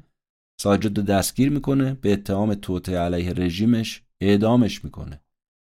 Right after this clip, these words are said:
معلوم می‌شد خط قرمز صدام وفاداریه. به محض اینکه وفاداری یک کسی خدشه‌دار می‌شد، این به زندگیش خاتمه می‌داد. نیکسون میگه ازش درباره حادثه یازده سپتامبر سوال کردم، برگشت به من گفت: «چرا فکر می‌کنی کار من بوده؟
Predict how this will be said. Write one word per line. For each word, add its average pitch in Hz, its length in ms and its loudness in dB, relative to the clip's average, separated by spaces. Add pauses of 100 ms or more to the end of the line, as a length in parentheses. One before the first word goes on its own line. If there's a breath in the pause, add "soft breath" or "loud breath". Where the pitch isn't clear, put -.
(340)
معلوم 110 300 6
می‌شد 143 220 2
خط 104 360 -2
قرمز 110 640 2
صدام 117 600 2
وفاداریه. 82 800 -4
به 104 80 -2
محض 139 360 4
اینکه 147 320 0
وفاداری 107 680 2
یک 143 280 4
کسی - 220 -4
خدشه‌دار 98 560 -2
می‌شد، 98 320 -4
این 123 120 2
به 101 80 0
زندگیش 87 440 -2
خاتمه 73 400 -12
می‌داد. - 320 -18 (520)
نیکسون 101 380 0
میگه 107 200 2
ازش 104 200 2
درباره 98 400 0
حادثه 95 420 -2
یازده 90 420 0
سپتامبر 104 540 -4
سوال 127 240 0
کردم، 113 580 -6
برگشت 90 320 -2
به 95 60 -6
من 95 160 -4
گفت: 101 180 -6
«چرا 127 180 -4
فکر 104 240 -4
می‌کنی 95 240 -2
کار 87 240 0
من 82 260 0
بوده؟ 78 320 -10